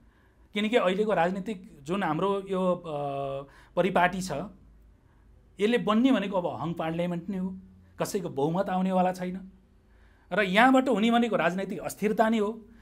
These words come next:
हामीले कार्यकारी राष्ट्रपति बनाउने जो कुरा गरिराखेका छौँ, अबको एक डेढ वर्ष पछाडि तपाईँले हेर्नुहोस्, जनताले हामीलाई खोज्दै आउँछ र हामीले जो सुशासनको कुरा गरिराखेका छौँ,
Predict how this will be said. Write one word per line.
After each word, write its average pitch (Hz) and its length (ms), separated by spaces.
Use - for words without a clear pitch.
हामीले 208 320
कार्यकारी 220 680
राष्ट्रपति 185 460
बनाउने 196 340
जो 202 100
कुरा 190 240
गरिराखेका 165 520
छौँ, 139 160
अबको 262 480
एक 226 260
डेढ 202 140
वर्ष 175 240
पछाडि 147 400
तपाईँले 185 320
हेर्नुहोस्, 156 420
जनताले 180 720
हामीलाई 160 260
खोज्दै 120 280
आउँछ 98 260
र - 60
हामीले 262 360
जो 269 120
सुशासनको 240 640
कुरा 220 200
गरिराखेका 165 540
छौँ, 139 200